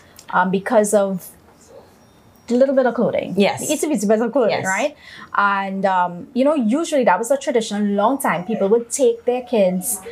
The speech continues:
Speaker 1: It would be a family thing. They would be bystanders. They would look on and they would enjoy it. Um, do you think with the mass that we see,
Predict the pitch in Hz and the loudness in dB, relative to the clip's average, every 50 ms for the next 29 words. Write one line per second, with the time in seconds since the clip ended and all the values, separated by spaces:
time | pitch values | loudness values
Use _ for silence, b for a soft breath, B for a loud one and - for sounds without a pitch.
0 | 523 B - - 208 208 190 214 214 208 214 - 294 233 208 190 180 185 185 - | -10 B 0 0 2 4 4 4 2 2 2 0 0 0 0 0 -2 -4 -2 0
1 | - 277 254 247 240 240 240 247 240 B B B B - - 190 180 196 196 180 | 2 2 2 2 2 0 0 -2 -4 B B B B -2 0 2 2 2 2 2
2 | 170 185 214 214 180 190 175 170 175 - - 240 190 190 185 185 208 220 220 214 | 4 4 4 4 4 2 0 0 -2 -2 -2 0 -2 0 0 0 2 2 2 2
3 | 214 214 202 B B B - - - 202 196 196 202 202 202 196 196 196 - - | 2 0 0 B B B -4 0 0 2 2 2 2 4 4 4 4 2 0 0
4 | 247 226 220 214 214 214 214 208 196 190 185 190 190 196 196 190 - 214 214 208 | 2 2 2 2 2 2 0 0 0 0 0 0 0 0 0 2 2 2 2 4
5 | 185 123 135 - - B B B B B B B B B - - 202 202 196 196 | 2 2 0 -2 -8 B B B B B B B B B -2 0 2 2 0 0
6 | 196 196 185 175 - - 240 247 285 339 330 - - - 311 269 269 262 254 - | 0 -2 -2 -2 0 0 0 0 0 -2 -6 -4 0 2 2 2 2 0 -4 -4
7 | - - 214 185 202 202 196 196 214 214 208 202 196 190 185 202 214 - - 226 | -2 0 0 2 2 0 0 2 4 4 6 6 4 2 0 0 -2 0 2 2
8 | 208 - 208 202 - - - - 247 226 214 208 196 196 196 190 | 2 4 2 0 0 -2 -2 0 0 2 4 4 4 2 0 -2